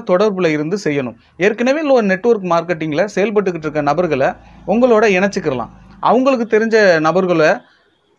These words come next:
உங்களோட நட்பு வட்டாரமா கொண்டுகிட்டு போயிட்டு, அவங்கள்கிட்ட தேவையான விளக்கங்களை நீங்க கொடுத்து, அவங்கள உங்களுடைய தொடர்புல எப்பவுமே பயன்படுத்திக்கிட்டே வந்தீங்க அப்படின்னா,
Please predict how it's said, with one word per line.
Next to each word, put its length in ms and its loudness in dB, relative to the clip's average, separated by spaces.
உங்களோட 480 2
நட்பு 420 -2
வட்டாரமா 340 0
கொண்டுகிட்டு 300 2
போயிட்டு, 480 -2
அவங்கள்கிட்ட 580 0
தேவையான 480 2
விளக்கங்களை 480 0
நீங்க 200 -2
கொடுத்து, 400 -6
அவங்கள 540 0
உங்களுடைய 540 2
தொடர்புல 440 0
எப்பவுமே 340 -2
பயன்படுத்திக்கிட்டே 600 -2
வந்தீங்க 300 -4
அப்படின்னா, 360 -8